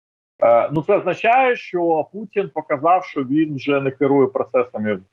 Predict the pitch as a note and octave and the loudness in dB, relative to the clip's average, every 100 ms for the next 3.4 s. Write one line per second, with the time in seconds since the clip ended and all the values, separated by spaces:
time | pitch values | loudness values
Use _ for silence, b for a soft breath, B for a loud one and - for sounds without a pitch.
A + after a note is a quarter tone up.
0 | - G#2 G2+ - A#2 G2+ F2 E2 - _ | -2 -2 -2 -2 0 2 0 -6 -14 _
1 | _ - _ _ - C#3 D3+ - - A#2 | _ -20 _ _ 0 2 2 -4 -4 0
2 | G2+ B2+ D#3 F3+ F3+ D3+ E3+ F#3+ D#3 F3 | 0 0 0 -2 0 -4 0 0 0 -4
3 | F#3 _ B2 | -6 _ -8